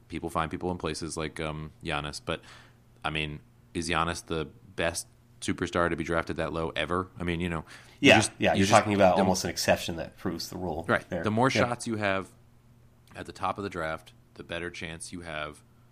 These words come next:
Speaker 1: of finding that player. And once you get one, you can get two, and then you collect assets. And yes, you still mess it up half the time because it's hard. But, you know, yeah, I mean, even the Warriors, for all their ridiculousness,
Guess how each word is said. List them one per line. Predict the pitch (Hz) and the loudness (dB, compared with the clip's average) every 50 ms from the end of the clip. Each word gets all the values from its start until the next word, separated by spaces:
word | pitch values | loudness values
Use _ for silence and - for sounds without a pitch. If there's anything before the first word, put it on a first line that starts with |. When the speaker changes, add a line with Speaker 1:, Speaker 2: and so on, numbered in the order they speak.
| - - _ - - - - - - - - | -20 -20 _ -20 -20 -20 -20 -20 -20 -18 -14
Speaker 1:
of | 78 76 78 78 76 - - - | -12 -10 -10 -10 -12 -16 -20 -16
finding | - - 85 78 80 76 76 76 | -8 -6 -6 -4 -6 -6 -10 -12
that | 73 73 69 - | -12 -12 -12 -12
player. | - - 107 110 101 95 95 92 | -10 -6 -4 -4 -2 -2 -2 -4
And | 87 80 | -6 -6
once | 78 76 - | -10 -12 -10
you | 85 | -8
get | 98 110 | -8 -6
one, | 104 123 117 110 107 107 104 | -4 -4 -2 -2 -2 -4 -4
you | 101 | -8
can | 98 104 | -8 -8
get | 107 110 110 | -8 -8 -8
two, | - 104 98 92 90 90 90 90 90 | -8 -6 -4 -4 -4 -4 -4 -4 -6
and | 90 85 | -6 -8
then | 82 82 | -10 -10
you | 85 87 | -12 -10
collect | - 98 95 - | -10 -10 -10 -8
assets. | 90 85 85 - 90 80 73 | -8 -8 -8 -8 -10 -10 -10
And | 95 90 | -10 -10
yes, | 85 80 - - | -10 -10 -10 -12
you | 87 | -14
still | - - - 123 123 117 | -12 -6 -4 -4 -2 -2
mess | 104 95 - - | -2 -4 -4 -4
it | 90 | -6
up | 90 87 - 82 - | -6 -6 -8 -10 -8
half | - 87 80 | -8 -8 -6
the | 82 82 | -6 -8
time | 87 85 82 | -8 -8 -8
because | 80 - - 73 | -10 -12 -14 -16
it's | 80 - | -18 -18
hard. | - - 78 78 - - - - | -16 -16 -14 -14 -16 -18 -10 -6
But, | 95 87 - - - - - - - - - - - - - - - - - - | -6 -6 -6 -8 -14 -20 -20 -20 -20 -20 -20 -20 -20 -20 -20 -20 -20 -20 -16 -8
you | 98 98 | -6 -6
know, | 92 82 73 71 - - - - - - - - | -4 -4 -4 -6 -8 -12 -20 -20 -20 -20 -14 -10
yeah, | 95 90 87 - | -8 -8 -6 -6
I | 87 | -6
mean, | 85 87 85 80 80 78 - | -6 -6 -8 -10 -12 -10 -10
even | 117 117 131 131 | -6 -4 -4 -2
the | 127 | -2
Warriors, | 117 110 104 95 87 82 80 78 78 78 - - - | -2 -2 -2 -2 -2 -4 -4 -6 -8 -10 -12 -14 -14
for | - - 90 | -12 -8 -6
all | 87 92 | -6 -4
their | 92 95 | -4 -4
ridiculousness, | 92 92 80 95 87 - 87 80 78 73 - - 80 78 76 - | -4 -6 -6 -8 -8 -8 -10 -10 -10 -12 -12 -14 -16 -16 -16 -18